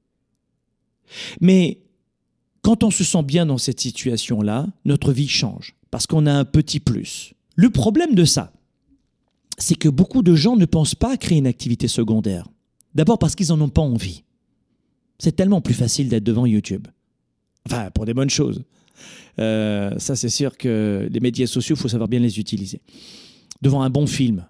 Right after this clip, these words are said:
Ah, un bon film, une fois par semaine, c'est bien. Mais si vous faites ça tous les soirs, vous grillez dix heures par semaine. Et puis ensuite, évidemment, il y a, il y a une problématique surtout, c'est que beaucoup de gens qui lancent une deuxième activité, alors, on,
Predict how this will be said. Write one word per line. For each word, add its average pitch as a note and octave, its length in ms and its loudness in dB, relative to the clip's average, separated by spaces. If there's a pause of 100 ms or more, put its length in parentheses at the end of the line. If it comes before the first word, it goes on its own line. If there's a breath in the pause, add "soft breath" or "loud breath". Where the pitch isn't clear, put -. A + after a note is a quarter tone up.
(140)
Ah, D#4 420 -4
un G#2+ 60 -6
bon G3 160 2
film, B3 340 2
une C#3 100 0
fois - 160 -2
par C3 140 -4
semaine, C3 240 -2
c'est E3 140 0
bien. G3 180 2
Mais C3+ 120 0
si D#3 120 -2
vous C#3 60 -4
faites D3 160 -2
ça C#3 100 -2
tous B2+ 140 -6
les A#2+ 80 0
soirs, C3+ 240 -4
vous A#2 100 -4
grillez A#2+ 300 0
dix A#2+ 240 -2
heures A#2+ 100 0
par - 140 -8
semaine. E3+ 340 0 (840 loud breath)
Et D3+ 80 0
puis - 180 2
ensuite, E3 440 2 (100)
évidemment, B2+ 480 2
il C#3 100 2
y C3 60 2
a, A2 200 0 (960)
il A#2 80 0
y - 20 2
a B2+ 40 2
une C3 80 0
problématique C3 580 0
surtout, D#3+ 320 -2
c'est C3+ 140 -2
que C3 120 -2
beaucoup B2 380 0
de C#3+ 100 2
gens C#3 220 2
qui - 160 -2
lancent C#3 240 0
une A#2 100 2
deuxième B2+ 280 2
activité, A2+ 580 -4 (640 soft breath)
alors, A#2+ 440 0
on, - 180 -8